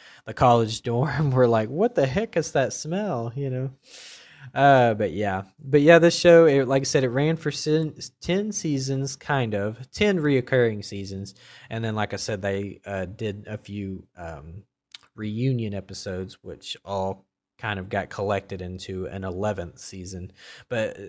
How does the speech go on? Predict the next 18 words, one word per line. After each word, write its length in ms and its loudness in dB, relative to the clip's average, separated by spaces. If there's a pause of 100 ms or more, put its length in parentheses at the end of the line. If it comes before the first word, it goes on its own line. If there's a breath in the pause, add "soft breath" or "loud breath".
there 140 4
really 460 6
is 180 2
no 420 0
eleventh 500 -4
season 380 -8
when 120 -8
you 60 -10
think 220 -10
about 220 -8
it. 80 -8
Really, 340 4
it 120 -4
technically 580 -6
ended 320 -6
with 160 -6
season 520 -12 (440 soft breath)
ten. 500 -6